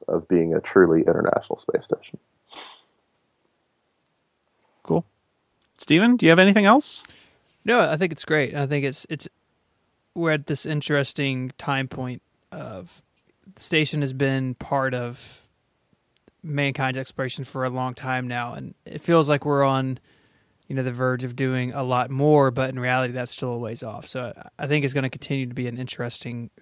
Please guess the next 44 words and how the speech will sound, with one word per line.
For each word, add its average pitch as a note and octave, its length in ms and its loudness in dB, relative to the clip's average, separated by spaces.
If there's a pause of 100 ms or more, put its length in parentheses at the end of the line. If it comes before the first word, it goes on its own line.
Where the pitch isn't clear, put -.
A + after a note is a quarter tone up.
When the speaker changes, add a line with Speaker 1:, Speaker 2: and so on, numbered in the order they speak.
Speaker 3:
thing B2+ 180 -8
to C#3 120 -14
watch, A#2+ 380 -6
to C#3 80 -10
see A#2+ 320 -8
the, C#3 280 -14
like D#3 120 -18
you - 60 -14
said, C3 180 -4
the - 60 -12
science C#3 420 0
and B2 80 -6
the B2+ 40 -6
returns B2 340 -8
that - 100 -16
come C3 120 -10
out B2 200 -6
of A#2 100 -12
it. - 180 -16
'Cause, F3 260 -4
you - 60 -20 (380)
know, E3 60 2
there F3 100 6
is F3+ 140 2
a E3+ 40 2
lot D3+ 120 4
of C#3+ 80 -2
stuff D3+ 200 -2
that's - 180 -8
come C#3+ 200 -6
out C#3 180 0
of B2+ 120 -8
the, C3 240 -6 (220)
<clears throat> - 220 -14
of E3 280 4
the D3 100 2
work C#3+ 300 0
done C#3 340 0
on C3 80 -8
the B2+ 60 -8
space G3+ 260 0
station C3+ 300 -2
that, C3+ 220 -10
that D3 120 -4